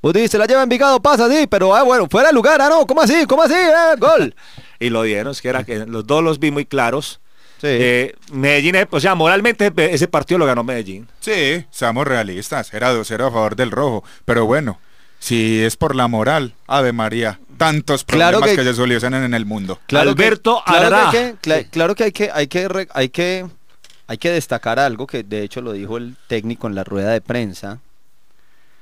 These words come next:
Speaker 1: que no podemos pasar por alto, pues, que sí, listo, clasificamos, eh, empatamos con Envigado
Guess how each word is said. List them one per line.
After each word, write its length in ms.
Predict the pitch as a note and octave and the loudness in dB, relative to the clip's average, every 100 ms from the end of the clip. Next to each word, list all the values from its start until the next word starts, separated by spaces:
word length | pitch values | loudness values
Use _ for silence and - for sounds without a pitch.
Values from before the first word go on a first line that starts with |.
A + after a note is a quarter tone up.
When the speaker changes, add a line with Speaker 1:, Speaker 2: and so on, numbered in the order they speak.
| - - | -20 -12
Speaker 1:
que 120 | G#2 | -8
no 100 | F#2+ | -6
podemos 360 | - A#2 B2 - | -2 -2 -2 -6
pasar 280 | F#2+ F#2 | -8 -8
por 180 | E2 A#2 | -4 -2
alto, 300 | A2+ G2 A#2+ | -2 -4 -8
pues, 420 | A2 A#2+ G#2 C3 - | -4 -4 -4 -6 -10
que 140 | G#2 | -12
sí, 240 | - G#2+ C3+ | -8 -8 -4
listo, 440 | C3 C#3+ A#2+ F2 - - - G#2 F#2+ | -4 -6 -8 -10 -14 -20 -10 -8 -8
clasificamos, 840 | G#2 G2 F2+ C3 E3+ F3+ F3+ D#3+ - - - - - | -10 -10 -4 0 0 0 -4 -4 -12 -20 -20 -20 -12
eh, 300 | G#2 G#2 G#2 A2+ | -8 -6 -8 -10
empatamos 540 | G2 A2 G#2+ G#2+ A#2+ - | -8 -6 -4 -6 -6 -8
con 160 | A#2 | -8
Envigado 840 | A2 G2+ G2+ A2 C3 D3+ E3 E3 | -6 -8 -6 -2 0 2 0 -2